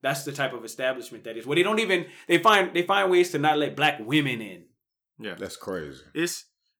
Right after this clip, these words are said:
Speaker 2: and, and, I mean, that's what Small Town had. I feel like that was that whole weekend. The last time I've been there was Small Town birthday when he had, I feel like that. But anyway, it was a long time ago, and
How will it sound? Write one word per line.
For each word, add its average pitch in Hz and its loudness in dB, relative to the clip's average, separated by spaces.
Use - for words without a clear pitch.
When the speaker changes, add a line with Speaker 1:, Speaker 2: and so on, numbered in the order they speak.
Speaker 2:
and, 143 -2
and, 147 0
I 147 2
mean, 135 -2
that's 147 -4
what 156 -6
Small 143 -4
Town 156 -4
had. 127 -4
I 110 -6
feel 180 -10
like 123 -4
that 127 -4
was 120 -8
that 120 -4
whole 127 -4
weekend. 127 -8
The 120 -2
last 147 -2
time 135 -6
I've 110 -4
been 143 -6
there 127 -6
was 110 -6
Small 123 -6
Town 117 -6
birthday 120 -6
when 107 -10
he 107 -8
had, 107 -6
I 98 -6
feel - -6
like 95 -8
that. 101 -12
But 202 -2
anyway, 139 0
it 208 0
was 240 -4
a 226 -2
long 196 0
time 165 -2
ago, 123 -2
and 120 -4